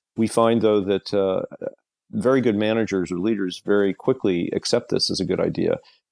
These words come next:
And, uh, you know, the corollary to this is that, uh, someone asked us, "Well, what if my, my boss, uh, doesn't agree with this and won't allow it?" You know, either you put up with that and do it on your own time, or you think about whether you really want to still be in that organization, because it doesn't probably line up with your values.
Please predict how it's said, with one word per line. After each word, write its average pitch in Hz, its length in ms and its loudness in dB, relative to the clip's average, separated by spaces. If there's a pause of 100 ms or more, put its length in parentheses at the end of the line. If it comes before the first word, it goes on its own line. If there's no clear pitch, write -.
And, 98 420 0
uh, 95 300 4
you 101 100 -2
know, 95 120 -2
the 82 100 -8
corollary 123 440 2
to - 120 -4
this 104 280 0
is 90 240 0
that, 92 240 -4
uh, 95 180 0
someone 104 260 0
asked 101 200 -4
us, - 140 -4
"Well, 98 140 0
what 113 140 0
if 123 160 -4
my, 98 400 0 (260)
my 101 200 0
boss, 98 600 0
uh, 95 160 0
doesn't 107 520 0
agree 107 260 0
with 104 160 0
this 101 220 -2
and 98 120 -2
won't 98 200 -2
allow 98 280 0
it?" 98 100 -8 (140)
You 123 120 0
know, 104 200 4
either 117 220 2
you 107 160 2
put - 180 2
up 117 160 2
with 131 120 0
that 123 220 0
and 104 180 0
do 104 140 0
it 101 60 2
on 98 120 0
your 98 140 0
own 135 120 -2
time, 98 360 -2
or 101 160 0
you 101 100 0
think 151 220 -2
about 101 200 2
whether 98 180 2
you 95 100 0
really 98 160 0
want 92 180 -2
to - 160 -10
still 107 160 0
be 92 100 0
in 92 80 0
that 90 120 0
organization, 87 760 0
because - 320 -2
it - 140 -4
doesn't 101 380 0
probably 87 420 2
line 90 240 2
up 87 160 -2
with 95 160 -2
your 85 100 -2
values. 82 480 -2